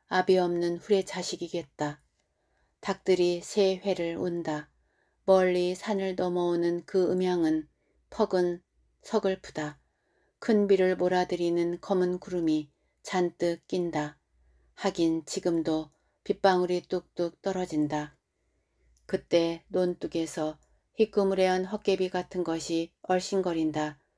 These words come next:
정신을 바짝 차렸다. 영락없이 성팔이, 재성이 그들 중에 한 놈이리라.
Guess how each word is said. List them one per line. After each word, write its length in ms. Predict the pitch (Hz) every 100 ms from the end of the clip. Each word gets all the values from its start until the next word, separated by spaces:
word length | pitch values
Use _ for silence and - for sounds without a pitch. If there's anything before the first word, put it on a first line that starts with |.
| _ _ _ -
정신을 580 | 190 180 185 175 170
바짝 480 | - 175 - 170 165
차렸다. 640 | - 190 175 - 156 151 - _ _ _ _ _ -
영락없이 840 | 180 180 175 170 165 - - 165 165
성팔이, 680 | - 190 - 175 160 160 _ _ _ _ _
재성이 680 | 185 175 175 165 151 151 _ _ _ _
그들 340 | - 190 185 185
중에 320 | 180 180 180
한 340 | 175 208 190
놈이리라. 680 | 175 170 165 151 151 143